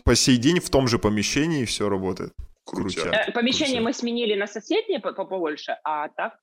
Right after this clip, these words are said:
Speaker 3: да, по сей день всё работает.
Speaker 1: Респект, респект. А, так, расскажи, получается, дальше по пути. Как это
Speaker 3: Э,
Speaker 1: шло?
Speaker 3: потом я открыла ещё один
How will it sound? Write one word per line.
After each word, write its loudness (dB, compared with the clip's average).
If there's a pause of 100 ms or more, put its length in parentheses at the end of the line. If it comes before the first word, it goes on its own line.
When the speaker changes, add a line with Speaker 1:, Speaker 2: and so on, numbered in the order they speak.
Speaker 3:
да, -4
по -14
сей -6
день -2
всё -2
работает. -6
Speaker 1:
Респект, -6 (260)
респект. -10 (440)
А, -2
так, -4
расскажи, 0
получается, -2
дальше 0
по -8
пути. -6 (760)
Как -6
это 4
Speaker 3:
Э, 4
Speaker 1:
шло? 0
Speaker 3:
потом -2
я 0
открыла -4
ещё -4
один -4